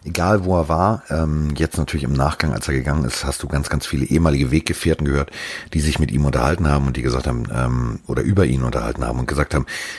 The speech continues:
ähm, „Verstehe ich nicht.“ Natürlich ist es ein, ist es eine Owners Decision, der hat den, der hat die Bumsbude da gekauft und er will natürlich jetzt, ja, das so machen, wie er das will, also einen neuen General Manager, einen neuen Coach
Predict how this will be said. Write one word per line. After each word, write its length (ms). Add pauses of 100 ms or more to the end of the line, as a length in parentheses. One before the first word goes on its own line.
(160)
ähm, 380
„Verstehe 340
ich 80
nicht.“ 220 (100)
Natürlich 440
ist 120
es 120
ein, 80
ist 200
es 40
eine 160
Owners 300
Decision, 420
der 120
hat 180
den, 240 (200)
der 120
hat 80
die 60
Bumsbude 500
da 140
gekauft 500 (380)
und 100
er 100
will 120
natürlich 400
jetzt, 340 (1040)
ja, 160
das 160
so 100
machen, 280
wie 80
er 80
das 180
will, 140
also 180
einen 100
neuen 200
General 300
Manager, 360
einen 80
neuen 160
Coach 360